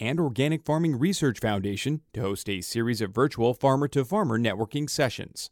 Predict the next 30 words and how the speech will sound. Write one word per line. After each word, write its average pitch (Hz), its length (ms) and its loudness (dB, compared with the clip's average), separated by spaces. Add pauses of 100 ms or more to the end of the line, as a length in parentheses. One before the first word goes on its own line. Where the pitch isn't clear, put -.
(280)
The 131 240 6
Seeds 135 360 4
of 113 100 -2
Success 143 460 0
series 131 400 2
is 123 160 0
designed 160 360 2
to 190 60 2
be 139 260 2
informal 123 540 0
spaces 143 540 -2
for 95 240 -2
farmers 98 460 -2
to 107 120 -4
share 113 240 2
their 104 160 2
challenges 120 600 0
and 127 280 -2
successes 151 680 0
and 143 220 0
will 180 80 2
provide 113 420 0
farmers 113 380 2
with 123 100 -2
an 98 120 -4
opportunity 120 680 -2
to 117 120 -12
have 98 280 -12
open 104 300 -4
conversations 131 840 0